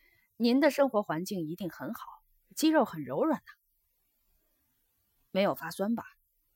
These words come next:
？”“发酸了，脖子有点发酸了。”“您长得真匀称，不喝酒吧？”“你知道的很清楚嘛。”“我认识三位客人，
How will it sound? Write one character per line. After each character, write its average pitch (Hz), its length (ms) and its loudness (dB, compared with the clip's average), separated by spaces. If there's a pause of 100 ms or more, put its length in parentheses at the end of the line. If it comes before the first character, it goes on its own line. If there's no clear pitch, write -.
(880)
？”“发 170 220 0
酸 160 240 -6
了， 139 140 -10 (560)
脖 214 180 4
子 285 140 0
有 170 120 0
点 156 160 -10
发 160 160 -10
酸 156 260 -10
了。 160 80 -18 (1500)
”“您 202 200 2
长 156 220 -2
得 156 100 -6
真 247 200 0
匀 123 180 -6
称， 135 220 -12 (720)
不 302 100 -2
喝 330 160 2
酒 - 180 0
吧 - 240 -16 (2000)
？”“你 170 360 -2
知 190 220 -4
道 170 140 2
的 - 80 -6
很 - 180 -18
清 220 240 -6
楚 - 140 -10
嘛。 - 60 -20 (1500)
”“我 214 140 2
认 233 120 4
识 214 160 -4
三 277 220 0
位 262 120 2
客 110 220 -10
人， 69 100 -20